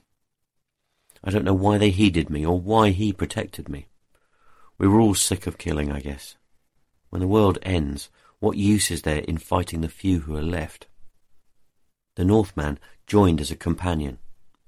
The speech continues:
if not a loved one. The battleground surrounding us was not of his choosing any more than it was ours.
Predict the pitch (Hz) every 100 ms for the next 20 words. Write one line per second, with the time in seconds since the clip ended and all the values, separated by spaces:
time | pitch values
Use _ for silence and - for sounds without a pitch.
0 | - - - 90 76 73 78 76 71 69
1 | - _ _ - _ _ _ _ _ _
2 | - 107 113 101 98 98 92 95 95 95
3 | 85 80 82 - _ - 90 95 95 90
4 | 87 98 - - 85 73 73 78 85 85
5 | 78 73 71 76 71 73 73 -